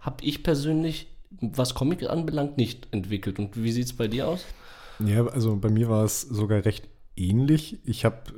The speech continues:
Speaker 2: zumindest, ähm, was jetzt diese amerikanischen Comics, also von Marvel und D C angeht, ähm, vor allem als Kind die gar nicht so, so auf dem Schirm gehabt. Also ich kannte halt die Zeichentrickserien, die so auf Kabel eins,
Speaker 1: Mhm.
Speaker 2: äh, so am Wochenende in der Früh liefen.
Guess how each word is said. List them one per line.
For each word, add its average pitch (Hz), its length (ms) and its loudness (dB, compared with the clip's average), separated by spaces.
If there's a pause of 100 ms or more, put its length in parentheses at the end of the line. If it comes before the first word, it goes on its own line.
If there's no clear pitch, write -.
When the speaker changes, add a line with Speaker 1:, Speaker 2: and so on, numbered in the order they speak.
(100)
Speaker 2:
zumindest, 110 920 4
ähm, 104 440 2
was 101 180 0
jetzt - 300 -2
diese 98 340 2
amerikanischen 98 640 2
Comics, 123 480 4
also 98 380 4
von 98 200 2
Marvel 104 340 4
und 101 160 2
D 101 60 2
C 135 280 2 (680)
angeht, 113 640 4
ähm, 101 800 -2
vor - 140 0
allem 107 120 4
als - 220 0
Kind 156 480 6 (380)
die 98 260 2
gar 87 220 4
nicht 160 200 4
so, 147 420 6
so 139 120 2
auf 131 100 0
dem 135 100 4
Schirm 143 240 4
gehabt. 135 280 4 (440)
Also 101 160 2
ich - 140 -6
kannte 104 260 4
halt 95 120 2
die 90 60 -4
Zeichentrickserien, 120 840 2
die 107 80 4
so 101 420 2
auf 98 140 -4
Kabel 98 260 0
eins, 110 420 -2
Speaker 1:
Mhm. 113 120 0
Speaker 2:
äh, 107 160 0
so 104 160 -4
am 98 140 0
Wochenende 120 480 4
in 110 60 4
der 101 100 4
Früh 131 200 2
liefen. 147 540 4